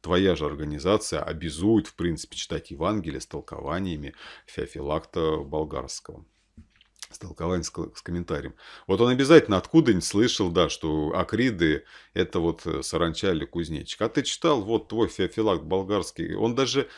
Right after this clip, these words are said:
Феофилакт Болгарский, ви-, я специально, видите, на нем заканчиваю, это очень важный момент.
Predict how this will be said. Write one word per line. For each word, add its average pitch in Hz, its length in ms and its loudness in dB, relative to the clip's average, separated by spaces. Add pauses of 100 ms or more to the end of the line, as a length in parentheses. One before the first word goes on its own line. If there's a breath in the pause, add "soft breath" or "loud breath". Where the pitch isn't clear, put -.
(160 loud breath)
Феофилакт 127 480 4
Болгарский, 123 580 4
ви-, 90 360 -2
я 87 60 2
специально, 98 420 -2
видите, 107 240 -2
на 85 100 0
нем 90 200 -2
заканчиваю, 92 540 -4
это 87 80 -4
очень 98 200 -4
важный 101 300 0
момент. 92 300 -4